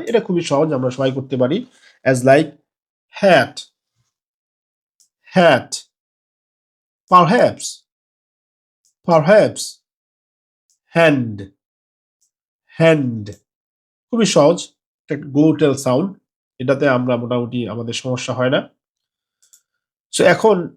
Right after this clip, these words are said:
এই যে আমরা ফ্রিকেটিভ দেখলাম, এই ফ্রিকেটিভের কিছু ইম্পর্টেন্ট ফিচার্স আছে, সেটা হচ্ছে গিয়ে এই ফ্রিকেটিভ সাউন্ডগুলো উচ্চারণ করার সময় ন্যারো প্যাথ দিয়ে আমাদের ভয়েসটা হচ্ছে গিয়ে বের হয়,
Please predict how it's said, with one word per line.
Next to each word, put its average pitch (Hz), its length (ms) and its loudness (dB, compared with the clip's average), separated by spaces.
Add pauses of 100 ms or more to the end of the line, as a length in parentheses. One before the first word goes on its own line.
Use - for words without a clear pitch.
(120)
এই 233 160 -2
যে 220 60 2 (100)
আমরা 180 180 4 (140)
ফ্রিকেটিভ 180 420 -2 (140)
দেখলাম, 143 300 0 (120)
এই 135 60 -6 (100)
ফ্রিকেটিভের 180 580 0
কিছু 160 180 -8 (140)
ইম্পর্টেন্ট 170 460 0 (300)
ফিচার্স 170 400 0 (200)
আছে, 147 220 -4 (200)
সেটা 151 240 -2
হচ্ছে 156 200 -6 (100)
গিয়ে 185 180 2 (640)
এই 160 160 2 (340)
ফ্রিকেটিভ 185 420 0 (120)
সাউন্ডগুলো 180 380 0
উচ্চারণ 180 340 0
করার 170 300 2
সময় 190 320 2 (520)
ন্যারো 180 280 4 (120)
প্যাথ 175 180 2 (160)
দিয়ে 160 160 2 (140)
আমাদের 147 340 0 (760)
ভয়েসটা 143 440 0
হচ্ছে - 240 -6
গিয়ে 143 160 0
বের 131 180 0
হয়, 160 140 4